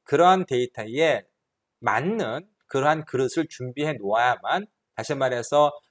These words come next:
그러한 정도의 사이즈, 또 거기에 맞는 데이터 타입의 베리어블을 미리 만들어 놓아야만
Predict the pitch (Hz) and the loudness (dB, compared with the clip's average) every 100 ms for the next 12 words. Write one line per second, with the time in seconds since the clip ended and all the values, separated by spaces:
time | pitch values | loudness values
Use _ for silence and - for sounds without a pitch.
0 | _ 143 160 170 165 147 127 131 127 123 | _ 2 4 4 2 -4 -8 -4 -2 -2
1 | - 143 143 117 160 202 226 _ _ - | -2 -2 -2 -4 0 0 0 _ _ -8
2 | - 123 123 151 151 127 110 117 139 170 | 0 0 2 0 2 0 -2 _ -6 -4
3 | 175 165 113 - 127 - 151 151 131 151 | -4 -6 -6 -4 -6 -6 -4 -4 -2 -4
4 | 147 104 117 117 117 170 214 214 _ _ | -2 -4 -4 -6 0 2 2 0 _ _
5 | 107 156 247 226 101 107 127 - 92 98 | -2 0 2 0 -2 -6 -6 -6 -10 -6
6 | 104 95 95 170 | -6 -8 -4 -4